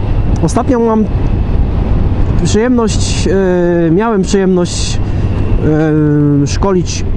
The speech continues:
osobę, która kupiła G X-a, czyli Suzuki S tysiąc, G S X S tysiąc G X. E, wcześniej miał Diavela,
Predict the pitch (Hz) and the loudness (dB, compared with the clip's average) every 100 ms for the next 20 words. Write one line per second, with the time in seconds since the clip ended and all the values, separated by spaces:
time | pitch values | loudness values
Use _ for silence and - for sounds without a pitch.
0 | - - - - - - - - - - | -2 -2 -2 -2 -2 -2 -2 -2 -2 -2
1 | - - - - - - - 156 202 180 | -2 -2 -2 -2 -2 0 0 0 0 0
2 | 185 190 165 156 151 - 156 185 165 156 | 0 0 0 0 -2 -2 0 0 2 0
3 | 143 - - - - - - - - - | -2 -2 -2 -2 -2 -2 -2 -2 -2 0
4 | 131 175 240 - 143 117 120 143 135 151 | 0 2 0 0 0 0 0 0 0 0
5 | 151 170 156 143 - 165 160 - - 165 | 0 0 0 2 0 -2 -2 -4 -2 0
6 | 151 143 - - - - - - - - | 0 -2 -4 -4 -2 -2 0 0 -2 -2
7 | - - - - - - - - - - | -2 0 0 0 0 0 0 -2 -2 -2
8 | - 170 175 - - - 185 165 - - | 0 0 2 0 0 -2 -2 -2 -2 -2
9 | - 202 - 160 143 - - - - - | 0 0 0 0 0 -2 -2 -2 -2 0
10 | - 165 214 220 156 - - - - - | 2 2 2 0 0 -4 -4 -2 0 0
11 | - - - - - - - - - - | 0 -2 0 -2 -2 -2 0 0 0 -2
12 | - 127 131 131 - 180 180 165 156 151 | 0 0 0 0 0 0 0 2 2 0
13 | 156 190 190 147 | 0 0 0 0